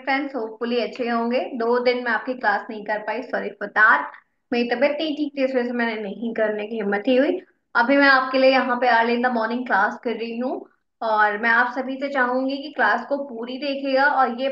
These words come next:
पवन की series है, तो मैंने एक बार आपको थोड़े बहुत questions करवाए थे, दोबारा मैं आपके सामने आपकी चीजें फिर से करवा रही हूँ, तो questions के form में जरूर देखने की कोशिश करिएगा, जो कि आपके math के हैं। तो I hope so कि ये सुबह की जो class है आपकी math की है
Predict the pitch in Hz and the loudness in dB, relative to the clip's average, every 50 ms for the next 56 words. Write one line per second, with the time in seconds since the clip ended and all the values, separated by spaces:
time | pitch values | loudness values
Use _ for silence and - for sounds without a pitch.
0 | 277 262 233 233 233 247 254 - 302 311 302 - 294 277 247 254 254 254 262 269 | -2 -2 0 0 0 -2 -4 -8 -12 -16 -14 -12 -12 -10 -10 -8 -8 -6 -4 -2
1 | 277 269 269 277 269 254 240 240 247 247 247 - 254 254 247 247 254 262 262 269 | -2 -2 -2 -2 -4 -4 -4 -4 -4 -6 -2 0 2 2 2 2 0 -4 -4 -4
2 | 240 226 233 240 240 247 247 233 233 - 262 254 254 - 247 220 202 190 190 196 | -6 -6 -4 -6 -4 -4 -6 -6 -6 -6 -8 -10 -8 -6 -8 -4 -4 -2 -2 -2
3 | 226 240 294 339 466 - - _ _ _ _ _ _ 269 233 240 233 240 240 240 | -4 -4 -6 -8 -8 -10 -14 _ _ _ _ _ _ -6 -4 -2 0 4 4 4
4 | 240 254 285 311 311 330 311 277 269 277 285 285 285 277 190 233 226 226 233 247 | 4 4 2 2 2 2 2 2 0 -2 -4 -6 -4 -2 -2 -2 -2 -2 -6 -6
5 | 277 302 302 262 240 - - - 269 285 277 285 277 247 - 240 269 - - - | -6 -2 0 -2 -2 -2 -6 -10 -12 -12 -8 -8 -8 -6 -2 -2 -2 -2 -2 -2
6 | 285 262 269 269 - 339 339 285 247 214 208 202 196 202 202 226 233 247 277 294 | 0 0 0 0 -4 -6 -4 -4 -4 -2 0 0 0 0 -2 -4 -6 -6 -6 -6
7 | 302 262 330 320 - 240 233 233 - - 294 285 285 285 294 285 - 247 226 220 | -6 -6 -6 -4 -4 -6 -6 -6 -8 -10 -10 -10 -8 -8 -8 -6 -4 -4 -4 -4
8 | 214 240 262 277 269 - 233 220 254 285 277 262 269 269 262 240 254 240 240 226 | -4 -4 -4 -4 -4 -6 -6 -6 -4 -4 -2 -2 -2 -4 -4 -6 -8 -8 -8 -8
9 | 233 240 233 - _ 226 214 214 202 214 254 294 302 - - _ _ _ _ _ | -10 -10 -12 -10 _ -8 -6 -4 0 0 0 0 0 -4 -12 _ _ _ _ _
10 | _ _ 262 285 285 294 311 285 254 247 247 311 311 285 262 220 190 185 190 196 | _ _ -4 -4 -2 0 2 2 2 2 0 -4 -4 -4 -2 -2 0 0 0 0
11 | 190 - - - 202 208 208 208 202 - 180 180 196 208 202 240 247 277 - - | -2 -8 -14 -12 -12 -10 -10 -10 -8 -6 -4 -4 -4 -4 0 2 4 4 4 2
12 | - - 339 349 381 381 381 - _ _ _ _ - 294 285 277 277 277 302 311 | -2 0 0 0 0 -2 -6 -14 _ _ _ _ -6 -4 -2 -2 0 0 -2 -4
13 | 302 - 277 247 240 247 262 247 247 285 277 247 269 262 262 262 226 196 208 240 | -4 -6 -4 2 4 4 4 2 0 -8 -8 -2 -2 -2 0 2 2 2 2 2
14 | 254 - 302 285 240 - - - 269 262 247 233 214 202 180 190 - - - _ | 0 -4 -4 -4 -4 -4 -6 -8 -8 -8 -6 -4 0 0 0 0 0 -4 -12 _
15 | 269 277 277 294 311 415 | -12 -8 -6 -4 -4 -4